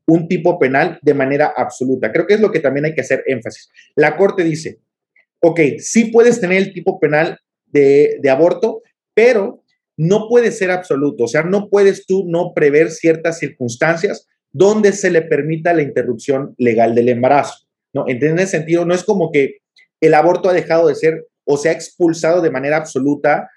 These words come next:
de nuestro ordenamiento jurídico, no. Lo que dice es, si va a ser, si el tipo penal de aborto no prevé diversas causales,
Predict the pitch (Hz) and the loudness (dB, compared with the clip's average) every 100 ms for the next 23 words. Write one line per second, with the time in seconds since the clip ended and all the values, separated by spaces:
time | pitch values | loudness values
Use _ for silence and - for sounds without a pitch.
0 | _ _ 139 135 127 131 127 120 117 127 | _ _ -2 -2 -4 -2 0 0 0 -2
1 | 131 156 160 240 220 135 147 208 - _ | -2 -2 0 0 -2 -4 -2 -4 -6 _
2 | _ _ 143 143 143 147 170 160 151 143 | _ _ 0 2 0 -2 -2 0 0 0
3 | - _ - 139 160 226 277 247 - - | -6 _ -6 0 2 0 -2 -8 -8 -2
4 | 160 160 220 196 185 170 151 143 - - | -2 -2 -6 -2 0 2 2 2 -2 -8
5 | - _ _ _ 147 190 220 - 180 139 | -14 _ _ _ 2 2 2 0 2 2
6 | 160 156 110 - - 131 151 156 175 175 | 2 0 -2 -8 -6 0 0 0 -4 -2
7 | 139 123 - 143 156 202 - | -2 -2 0 2 2 -2 -8